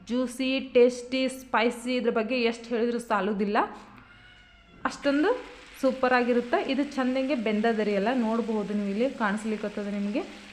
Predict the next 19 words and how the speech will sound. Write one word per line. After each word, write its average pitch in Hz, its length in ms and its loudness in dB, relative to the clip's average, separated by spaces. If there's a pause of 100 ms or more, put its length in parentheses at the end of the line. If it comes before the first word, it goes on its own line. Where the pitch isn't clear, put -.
(100)
ಬಾಯೊಳಗೆ 254 400 6
ನೀರು 247 320 4
ಬರ್ಲಿಕ್ಕತ್ತಾವಲ್ರಿ 233 800 2
ಖರೇನ, 240 360 0 (480)
ಬಾಯೊಳಗೆ 226 640 2
ಖರೇನ 240 240 2
ಎಲ್ಲರಿಗೆ 214 340 2
ನೀರು 220 280 4
ಬಂದ 202 220 2
ಬರ್ತಾವ. 208 440 2
ಈ 240 180 0
ಥರ 220 240 0
ನೀವು 247 500 -4 (240)
ಮಾಡಿಬಿಟ್ರಪ್ಪ 214 600 0
ಅಂತಂದ್ರೆ 190 540 -2 (300)
ಮತ್ತೆ 269 260 2
ಮತ್ತೆ 294 240 4
ಮಾಡಿಸ್ಕೊಂಡು 233 580 0
ತಿಂತಾರ್ರಿ. 202 440 0